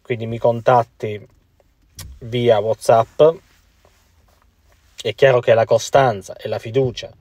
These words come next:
ci porteranno sempre ai risultati, questo lo dico sempre, quindi mi raccomando sempre a seguire mese per mese le previsioni e i metodi, anche e soprattutto quando c'è l'esito negativo.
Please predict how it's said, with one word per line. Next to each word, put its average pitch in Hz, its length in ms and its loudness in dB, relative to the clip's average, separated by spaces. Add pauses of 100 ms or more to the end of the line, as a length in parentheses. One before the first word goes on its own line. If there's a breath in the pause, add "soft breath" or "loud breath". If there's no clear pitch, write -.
(360 soft breath)
ci - 120 -18
porteranno 117 440 2
sempre 131 320 2
ai 104 60 0
risultati, 135 680 0 (220 soft breath)
questo 120 300 -4
lo 107 60 -2
dico 104 220 -8
sempre, 143 520 2 (340 soft breath)
quindi 120 380 -4
mi 131 200 -4
raccomando 123 560 2
sempre 117 360 -2
a - 20 -2
seguire 113 760 -2 (280)
mese 120 320 -4
per 131 200 4
mese 101 540 -10 (440)
le 113 300 -4
previsioni 107 800 -6
e 110 140 -4
i 110 80 -8
metodi, 110 520 -4
anche 123 480 -2
e - 80 -14
soprattutto - 760 -2 (500 soft breath)
quando 117 320 2
c'è 104 300 -2
l'esito - 520 -8
negativo. 104 680 -4